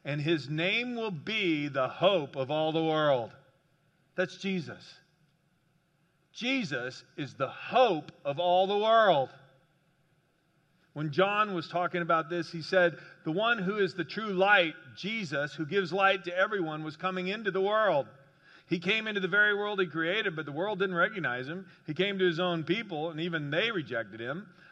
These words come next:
But to all who believed him and accepted him, he gave the right to become children of God." They're reborn, not with a physical birth resulting from human passion or plan, but a birth that comes from God.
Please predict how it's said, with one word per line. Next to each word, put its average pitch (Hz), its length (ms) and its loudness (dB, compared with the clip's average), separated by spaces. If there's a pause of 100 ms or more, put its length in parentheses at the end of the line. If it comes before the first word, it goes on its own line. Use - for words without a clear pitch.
(120)
But 156 140 -4
to 170 100 -2
all 202 280 2
who 190 120 -2
believed 170 500 -6
him 226 220 -6
and 170 80 -6
accepted 202 480 -6
him, 233 320 -2 (280)
he 151 120 -4
gave 196 260 -2
the 196 100 0
right 202 280 2
to 196 60 -12
become 196 600 -4
children 202 380 -6
of 196 140 -6
God." 202 480 2 (200)
They're 196 220 2
reborn, 175 920 -2 (140)
not 143 280 -4
with 190 100 -6
a 127 60 -10
physical 185 480 -10
birth 113 420 -6
resulting 143 500 -10
from 127 160 -10
human 147 260 -8
passion 151 380 -4
or 120 80 -10
plan, 175 640 -2 (300)
but 190 140 0
a 190 60 2
birth 185 320 0
that 202 120 -4
comes 196 240 -4
from 196 180 -6
God. 196 400 6